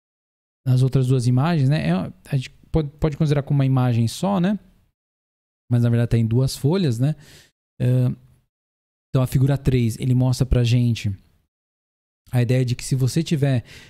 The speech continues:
se você fizer, então, o esvaziamento da veia e você tentar pressionar no sentido contrário, em direção à mão, na região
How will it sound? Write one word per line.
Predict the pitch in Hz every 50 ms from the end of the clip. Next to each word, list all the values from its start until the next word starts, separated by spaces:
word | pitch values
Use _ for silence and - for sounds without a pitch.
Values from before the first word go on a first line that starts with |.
| _ _ _ _ -
se | - 127
você | 120 123 - 156
fizer, | 147 - - 139 123 135 131
então, | 127 123 - 127 123
o |
esvaziamento | 120 120 127 123 120 127 123 123 117 117 110 131
da | 127 131
veia | 120 120 123 113 107 101 - - - - _ _
e | 120
você | 120 127 123 - 135 131
tentar | - 139 - 143 131
pressionar | - - - 170 190 175 - - 190 185 151 135 127 131 127 120 107 - _ _ - _
no | 135 120
sentido | - - 139 131 - - 143 135 139
contrário, | - - 156 147 131 - - 127 123 120 113
em | 113
direção | 113 127 131 131 117 - - 151 151
à | 147
mão, | 139 131 127 123 113 107 - - - - _ _
na | 123 120
região | 123 131 131 123 110 123 131 131 131 127 127 -